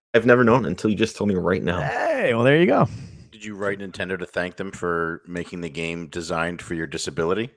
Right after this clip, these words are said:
Speaker 3: <laughs>
Speaker 2: I assumed that they, uh, oh, well, <laughs> you could tell they're two different shades, but anyway. <laughs>
Speaker 1: I've,
Speaker 2: Um,
Speaker 1: I've always known the ghost house have at least a secret entrance, sometimes two secret entrances.
Speaker 3: I wanna talk about the ghost houses for a second,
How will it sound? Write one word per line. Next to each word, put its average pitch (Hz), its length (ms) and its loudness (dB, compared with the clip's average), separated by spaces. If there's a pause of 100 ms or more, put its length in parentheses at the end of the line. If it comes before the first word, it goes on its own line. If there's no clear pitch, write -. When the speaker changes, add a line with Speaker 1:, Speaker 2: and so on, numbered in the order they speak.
(280)
Speaker 3:
<laughs> - 400 -6
Speaker 2:
I 269 120 10
assumed 233 460 8
that 160 180 8
they, 165 280 10
uh, 151 160 8 (160)
oh, 160 100 2
well, 165 240 8 (100)
<laughs> - 60 -8
you 262 120 10
could 254 100 6
tell 262 280 10
they're 190 100 6
two - 120 4
different 165 220 0
shades, 156 260 2
but 190 300 8
anyway. 196 180 8
<laughs> - 60 -16 (1080)
Speaker 1:
I've, 151 180 2
Speaker 2:
Um, 123 140 -4
Speaker 1:
I've 135 180 8
always 165 220 8
known 139 180 6
the 101 60 4
ghost 120 320 6
house 87 300 4
have 87 220 4
at - 80 -4
least 98 480 2
a 98 80 0
secret 98 320 0
entrance, 87 340 0
sometimes 98 400 0
two - 160 -2
secret 85 340 -2
entrances. 82 600 -2
Speaker 3:
I 165 60 8
wanna 233 120 10
talk 151 200 8
about 123 100 2
the 107 80 -2
ghost 101 320 2
houses 82 340 -2
for 82 140 -6
a 82 60 -6
second, 80 440 -8